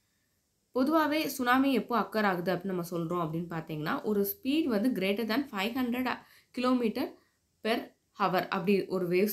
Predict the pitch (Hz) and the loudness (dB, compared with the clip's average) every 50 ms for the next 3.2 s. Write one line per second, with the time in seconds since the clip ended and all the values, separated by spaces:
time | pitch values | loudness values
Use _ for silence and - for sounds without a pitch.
0 | - - 214 202 165 175 175 170 - 170 156 156 - 185 247 240 185 165 170 185 | -2 -4 -4 -4 -2 -4 -6 -4 -6 -6 -6 -4 -4 -4 -2 -2 -2 0 0 0
1 | 214 226 208 185 - - 226 294 320 254 208 196 175 185 196 226 262 262 269 254 | 2 0 0 -2 -4 -4 -2 0 2 2 2 2 2 2 2 2 2 2 2 2
2 | 220 196 170 170 190 254 320 - - - 208 - - - 269 269 262 254 262 254 | 0 0 0 0 0 0 -2 -2 -6 -10 -10 -8 -6 -4 0 2 2 2 2 2
3 | 233 220 - | 0 -2 -2